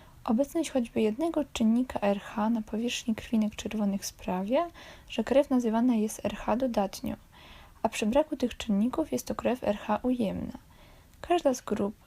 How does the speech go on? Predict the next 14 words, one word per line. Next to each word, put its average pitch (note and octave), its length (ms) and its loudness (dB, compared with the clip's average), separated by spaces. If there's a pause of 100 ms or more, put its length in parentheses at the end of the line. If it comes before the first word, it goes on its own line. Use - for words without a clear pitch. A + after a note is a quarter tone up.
A, G#3+ 240 2
B, F#3 400 0
A G3 120 0
B G3 260 2
i F#3 100 -4
zero F#3 460 -2 (400)
może D#4 200 2
posiadać B3 420 -2
substancję G#3+ 640 0
z A3+ 40 -4
układu G#3 360 0
grupowego G3+ 680 -4
R G3+ 140 0
H. - 300 -6